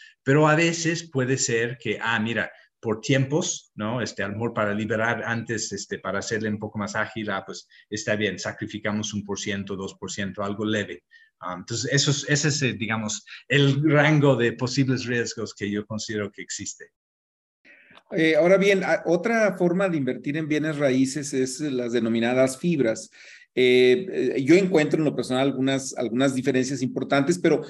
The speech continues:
Speaker 2: quisiera, quisiera mejor que tú me, no-, nos lo dijeras, ¿no? O sea, ¿cuáles podrían ser las diferencias,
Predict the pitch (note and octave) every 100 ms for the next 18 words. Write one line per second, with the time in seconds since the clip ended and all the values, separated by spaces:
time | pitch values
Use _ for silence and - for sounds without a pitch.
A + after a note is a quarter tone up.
0 | - _ D#3+ F3+ F#3 G3 F3+ C#3+ D#3 D#3
1 | E3+ F3 E3 D#3+ D#3+ E3 - D#3+ D#3+ D#3
2 | C#3 C3+ C3 C3 B2+ E3 C3+ G#2+ A2+ C#3
3 | C#3+ C#3 C3+ D#3 D#3+ D#3+ C#3+ D3+ D3+ D#3
4 | D#3 C#3+ C#3 C3+ B2+ D3 C#3+